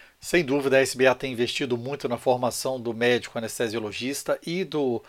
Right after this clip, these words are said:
médico em especialização. Agradecemos a sua participação, doutor Brandão. Deixo aberto as suas considerações finais pros nossos ouvintes do S B A Podcast.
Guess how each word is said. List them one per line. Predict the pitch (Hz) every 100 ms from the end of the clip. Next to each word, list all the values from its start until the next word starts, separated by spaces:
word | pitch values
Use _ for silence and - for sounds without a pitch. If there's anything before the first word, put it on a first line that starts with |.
| - 127
médico | 135 123 - 123
em |
especialização. | 117 - 127 - 123 113 113 - - 127 127 - - - -
Agradecemos | 135 151 147 160 - 156 180 170 - -
a | 165 135
sua | - 123
participação, | 151 143 - 131 127 - 160
doutor | 139 - 131
Brandão. | 113 113 110 101 - - -
Deixo | 135 196 233 -
aberto | 190 120 151 170 - 180 -
as | 160
suas | - 160 -
considerações | - 208 - 220 175 185 151 - 151 139 -
finais | 214 147 127 143 156 -
pros | - 151 143
nossos | 131 131 127 - 139 110
ouvintes | 151 139 101 113 139 - 135
do | 117 139 -
S | 160 - 185
B | 165
A | 135 135
Podcast. | - 127 110 123 90 - -